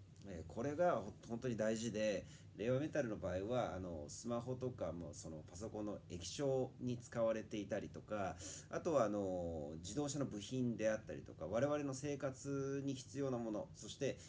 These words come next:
まあ、我々の生活、我々の生活に必要だからこそ、えーと、高度なもので高値で取引できるもの、まあ、こういうものの部品になっていくっていうところから、まあ、これは、あの、アフリカすごい、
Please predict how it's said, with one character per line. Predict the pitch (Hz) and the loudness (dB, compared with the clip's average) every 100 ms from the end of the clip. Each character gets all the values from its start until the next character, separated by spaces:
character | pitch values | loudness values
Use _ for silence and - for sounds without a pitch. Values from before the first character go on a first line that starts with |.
| - 120 | -8 0
ま | |
あ、 | 110 | 2
我 | 110 | 4
々 | 131 135 | 4 2
の | 139 | 0
生 | 127 135 139 | -2 0 0
活、 | 139 135 - 131 - - 123 117 | -2 -6 -8 -8 -8 -6 -6 -4
我 | 117 131 | -2 0
々 | 139 143 135 - - | 2 0 -2 -6 -6
の | 156 151 - - - - | -4 -4 -6 -14 -16 -12
生 | - 135 | -8 -4
活 | 135 131 | -4 -4
に | |
必 | 123 - 139 | -8 -4 -2
要 | 135 | -2
だ | 139 | -2
か | 127 | -4
ら | 123 | -4
こ | 127 | -4
そ、 | 147 120 - - - - - | 0 -2 -2 -10 -12 -14 -8
え | 92 | -8
ー | - | -6
と、 | - - - - - | -10 -12 -10 -10 -6
高 | 147 139 | 0 0
度 | 117 | 0
な | 95 | 0
も | 98 | -2
の | 101 92 | -4 -2
で | 113 | -4
高 | - - 139 | -4 -4 0
値 | 131 | 2
で | 90 80 | 0 -4
取 | 104 104 - | -4 -6 -6
引 | |
で | 80 | -8
き | 85 | -6
る | 69 | -6
も | |
の、 | 65 - - - - - | -8 -10 -14 -14 -14 -6
ま | 120 104 | -2 -2
あ、 | |
こ | - 160 180 | -2 0 2
う | 180 | 2
い | 180 | 2
う | |
も | 165 175 | 0 -2
の | 170 | -2
の | 180 208 | -2 -4
部 | 123 120 | -4 -4
品 | 143 139 | 0 0
に | 135 | 0
な | 147 | -2
っ | |
て | - 104 | -2 -4
い | 82 | -4
く | - | -6
っ | 78 | -10
て | - | -8
い | 85 | -6
う | |
と | 87 | -4
こ | 90 | -4
ろ | 90 | -4
か | 85 | 0
ら、 | 98 135 - - - 123 | 2 2 0 -8 -14 -10
ま | |
あ、 | 120 | -6
こ | 139 | -2
れ | 156 | -2
は、 | 147 147 139 | 4 4 4
あ | |
の、 | 139 135 | 2 2
ア | 123 | 0
フ | 135 | 0
リ | 143 | -2
カ | 135 139 135 131 | 2 4 6 4
す | 123 139 | 2 0
ご | 156 | 4
い、 | 135 | 4